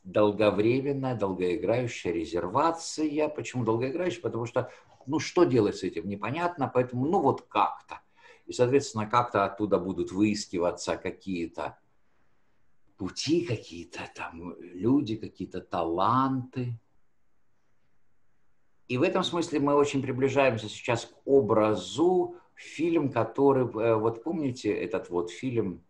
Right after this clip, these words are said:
Джейсона Борн, Мэтт Даймонд?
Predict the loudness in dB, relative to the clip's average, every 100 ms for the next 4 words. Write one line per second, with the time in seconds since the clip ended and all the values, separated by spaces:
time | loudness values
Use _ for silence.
0 | _ _ _ _ _ _ _ _ _ _
1 | _ _ _ _ _ _ _ _ _ _
2 | _ _ _ _ _ _ _ _ _ -20
3 | -20 -20 -18 -14 0 4 6 4 0 2
4 | 6 6 4 2 4 4 4 4 4 0
5 | -8 -12